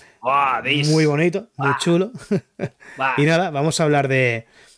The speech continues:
Speaker 2: de precios.
Speaker 1: Buah, mira, Juan, su-, sube un poquito, sube un poquito. Donde, donde estaba el estuche.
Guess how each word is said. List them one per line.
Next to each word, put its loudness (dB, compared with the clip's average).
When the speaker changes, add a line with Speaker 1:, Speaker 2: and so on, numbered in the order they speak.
Speaker 2:
de -2
precios. -2
Speaker 1:
Buah, 2
mira, -2
Juan, 0
su-, 0
sube -4
un -2
poquito, 0
sube 0
un -2
poquito. -2
Donde, 0
donde 0
estaba -2
el 0
estuche. -8